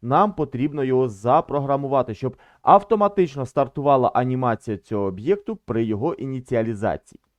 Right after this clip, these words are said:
І так, тому ми перейдемо зараз до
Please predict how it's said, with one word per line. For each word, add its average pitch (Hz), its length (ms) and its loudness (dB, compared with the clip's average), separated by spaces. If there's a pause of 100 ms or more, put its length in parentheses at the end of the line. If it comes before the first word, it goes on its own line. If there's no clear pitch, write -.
(880)
І 190 80 0
так, - 260 -8 (400)
тому 202 300 6
ми 165 180 0
перейдемо 127 640 2
зараз 101 460 0
до 110 400 0